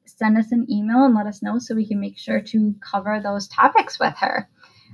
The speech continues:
Other than that, we hope you have a great Earth,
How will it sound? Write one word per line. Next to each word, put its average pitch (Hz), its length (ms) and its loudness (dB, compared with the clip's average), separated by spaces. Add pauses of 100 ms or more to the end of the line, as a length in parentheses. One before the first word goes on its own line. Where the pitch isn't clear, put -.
(180)
Other 240 200 10
than 233 160 10
that, 269 400 8
we 220 120 8
hope 226 180 6
you 240 80 8
have 233 480 6
a 226 560 6 (240)
great 226 540 4 (300)
Earth, 262 280 8